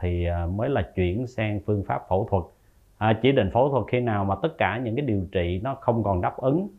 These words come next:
hoặc là bệnh nhân có những cái bệnh lý mà nó rối loạn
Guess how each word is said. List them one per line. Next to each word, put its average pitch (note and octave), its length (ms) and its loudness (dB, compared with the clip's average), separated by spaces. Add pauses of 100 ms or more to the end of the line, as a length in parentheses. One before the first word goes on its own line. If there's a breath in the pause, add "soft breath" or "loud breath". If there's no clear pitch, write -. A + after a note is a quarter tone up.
(260)
hoặc G2 160 4
là F#2+ 240 4
bệnh F#2+ 200 0
nhân A#2+ 160 2
có C#3+ 80 -2
những A2 220 -2
cái C#3 100 -2
bệnh F#2+ 200 2
lý C#3 200 2
mà C#3 120 -2
nó G#2 120 0
rối C#3 220 0
loạn F2+ 240 0